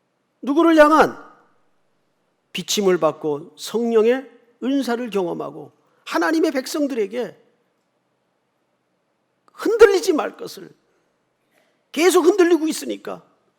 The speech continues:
세상이 그들을 가만두지 않으니까 그들이 지금 배교의 위험에 빠져 있는 거예요. 이 모든 단어나 문법이 철저히 배교의 위험에 빠진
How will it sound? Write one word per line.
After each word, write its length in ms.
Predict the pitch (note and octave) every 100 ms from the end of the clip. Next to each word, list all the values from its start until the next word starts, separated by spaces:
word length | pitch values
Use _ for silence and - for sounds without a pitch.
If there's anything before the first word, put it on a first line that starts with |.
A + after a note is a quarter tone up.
| _ _ _ _ _
세상이 460 | - E3 D#3 D3+ C#3+
그들을 340 | C#3 C3+ B2
가만두지 480 | - E3+ A#3 G#3 G#3
않으니까 560 | F#3 F3 E3+ _ E3+ - _ _ _ _ _ _ _ _
그들이 280 | - A3+ B3
지금 400 | G#3 A#3+ C#4 C#4+ - _ _ _ _ _
배교의 840 | F#3+ C4+ D#4+ E4+ F4 D4+ D#4 D#4+ B3+
위험에 500 | C#4+ C4 D4+ D#4 G4 _ _ _ _ _ _ _ -
빠져 240 | - F4
있는 240 | D4 E2+ C#2+
거예요. 200 | - _ _ _ _ _ _ _ _ _ _ _ _ _ _ _ _ _ _
이 100 | C4 C4+
모든 380 | F3 G3+ A#3
단어나 360 | G#3+ D3+ G3+ G#3
문법이 640 | F3+ F3+ D3+ F3+ A3+ D3+ _ _ _ -
철저히 680 | - D4+ - A#3+ C4+ D#4 - _ _
배교의 680 | - A#3 D4 D#4+ E4 D#4 D4+
위험에 440 | G#3+ G#3+ A3 A#3 -
빠진 560 | - G#3+ B3 E4 F4+